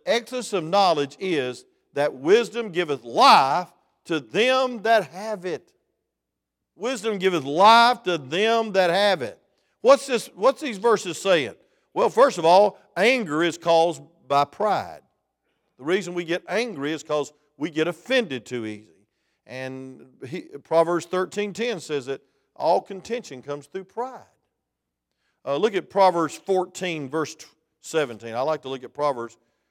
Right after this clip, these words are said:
because this is, um, some truth from, uh, Solomon also. But Proverbs fourteen seventeen. And I'll try to close this out. The Bible says in Proverbs fourteen seventeen, "He that is soon angry dealeth foolishly,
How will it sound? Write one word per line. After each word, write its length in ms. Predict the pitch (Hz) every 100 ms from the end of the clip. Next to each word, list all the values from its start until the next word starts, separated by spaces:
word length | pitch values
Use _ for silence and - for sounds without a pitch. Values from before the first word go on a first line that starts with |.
| _
because 280 | _ 120 117
this 200 | 135 131
is, 260 | 117 101 104
um, 260 | 110 104 - _ _ _ _
some 180 | _ 110
truth 340 | - 143 131 - _ _
from, 280 | _ 113 117 67
uh, 480 | _ _ _ _ _
Solomon 480 | - 135 127 110 113
also. 500 | 135 127 - 95 98 _ _ _
But 100 | _
Proverbs 380 | 156 165 151 -
fourteen 480 | 185 180 156 156
seventeen. 560 | 139 160 139 113 113 98 _ _ _ _ _ _ _ _ _ _ _
And 80 | 123
I'll 100 | 135
try 160 | 143 127
to 60 |
close 300 | - 127 110
this 160 | 110 113
out. 280 | 117 92 - _ _ _ _ _ _
The 60 |
Bible 240 | 113 143 131
says 180 | 147 123
in 80 |
Proverbs 340 | 123 147 139 123
fourteen 400 | 160 147 151 135
seventeen, 600 | - 156 131 135 131 113 _ _ _ _ _
"He 260 | - 196 208
that 240 | 165 151
is 240 | 143 131
soon 400 | - - 196 208 220
angry 440 | 160 147 120 127
dealeth 420 | 123 139 139 - _
foolishly, 580 | 160 131 110 - 98